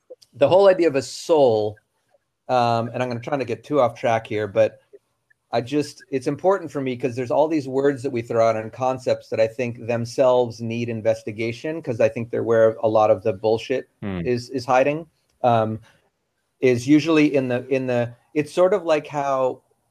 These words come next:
Speaker 1: there's a lot of bullshit in the medical industry and the policing industry. I think part of the reason for that, oh, and in, and in the church,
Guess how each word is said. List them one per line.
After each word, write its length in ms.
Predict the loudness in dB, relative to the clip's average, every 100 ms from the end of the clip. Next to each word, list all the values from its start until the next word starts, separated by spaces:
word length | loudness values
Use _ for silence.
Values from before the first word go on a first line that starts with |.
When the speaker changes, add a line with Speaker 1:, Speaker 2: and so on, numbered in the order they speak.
| _ -2
Speaker 1:
there's 180 | 0 4
a 60 |
lot 140 | 4 4
of 80 |
bullshit 400 | 2 0 0 -4
in 80 | -2
the 60 | 0
medical 340 | 2 2 0
industry 500 | -4 -6 -4 -4 -2
and 120 | -2
the 60 | -4
policing 420 | -4 -6 -4 -4
industry. 640 | -2 -2 -4 -4 -2 -4 -10 _ _ _ _
I 80 | -2
think 260 | -2 -4 0
part 240 | 2 2
of 120 | 0
the 100 | -4
reason 360 | -2 -2 -4 -8
for 120 | -2
that, 280 | 2 2 2
oh, 220 | 4 6
and 140 | 4 2
in, 120 | -2
and 160 | -2
in 100 | -2
the 60 | -6
church, 600 | -2 2 2 0 -14